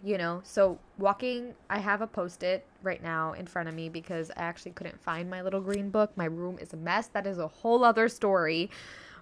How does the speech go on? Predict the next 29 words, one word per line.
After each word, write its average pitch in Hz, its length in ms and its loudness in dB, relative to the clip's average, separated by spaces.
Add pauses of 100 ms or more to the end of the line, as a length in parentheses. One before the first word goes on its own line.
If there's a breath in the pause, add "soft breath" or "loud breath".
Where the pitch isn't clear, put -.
But, 196 500 10 (460)
you 233 120 -2
know, 175 260 0
I 190 100 2
was 190 200 -4
like, 185 180 0
"Okay, 214 540 2
uh, 180 380 4 (100)
when 196 200 0
I'm 196 160 -2
doing, 190 540 -4
when 185 140 -6
I'm 175 180 -6
walking 208 380 0
to 220 100 -4
this, 196 400 2
I 180 160 -2
will 180 380 0
write 180 240 0
my 185 180 -4
emails. 170 720 -6
I'm 170 460 -2
gonna 190 240 -2
do 208 160 0
this 220 340 0
when 180 140 0
I 180 100 -2
do 185 160 -4
this." 185 440 2